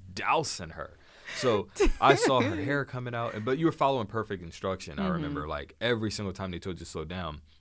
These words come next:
Speaker 1: I could see the, the baby, like, kinda retracting back, and then they would tell you to push again, and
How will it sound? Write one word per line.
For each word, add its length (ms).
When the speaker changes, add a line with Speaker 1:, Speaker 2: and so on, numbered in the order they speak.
Speaker 1:
I 80
could 180
see 560
the, 520
the 60
baby, 420
like, 220
kinda 220
retracting 720
back, 420
and 100
then 60
they 80
would 100
tell 140
you 80
to 60
push 260
again, 420
and 140